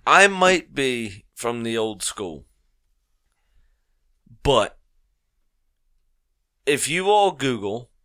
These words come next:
'cause we don't talk about it on this show, uh, but there was an Italian manager this weekend, uh, with a very big neck,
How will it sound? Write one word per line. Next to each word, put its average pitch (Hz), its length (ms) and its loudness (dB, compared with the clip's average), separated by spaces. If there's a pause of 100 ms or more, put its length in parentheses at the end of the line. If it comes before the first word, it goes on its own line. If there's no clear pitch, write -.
(140)
'cause 123 260 -4
we 120 220 -8
don't 151 200 -2
talk 135 260 -2
about 131 220 0
it 131 60 -4
on 123 160 -6
this 110 140 -6
show, 76 400 -10 (760)
uh, 110 280 0
but 107 240 -8
there 147 200 4
was 147 320 0
an 135 140 -2
Italian 151 480 -2
manager 101 640 -8 (100)
this 127 220 -6
weekend, 85 560 -12 (520)
uh, 104 260 0
with 107 160 -2
a 110 60 -4
very 135 340 2
big 123 340 -4
neck, 120 440 -6